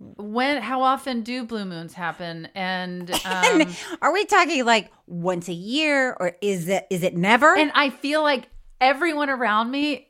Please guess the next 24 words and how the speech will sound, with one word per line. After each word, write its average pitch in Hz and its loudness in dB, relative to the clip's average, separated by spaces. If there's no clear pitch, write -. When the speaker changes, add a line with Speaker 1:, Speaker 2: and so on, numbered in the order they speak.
Speaker 1:
can 226 -2
just 220 -2
take 262 -6
in 262 -2
casual 233 -2
information 214 -6
like 220 -4
that 233 2
and 196 -4
move 214 -4
on, 202 -2
and 202 -2
I 208 4
will 240 -2
stop 196 0
a 196 2
situation 180 -4
in 170 -6
a 165 -4
Speaker 2:
Yeah. 175 -4
Speaker 1:
moment 160 -6
and 170 -6
have 190 0
questions, 170 -2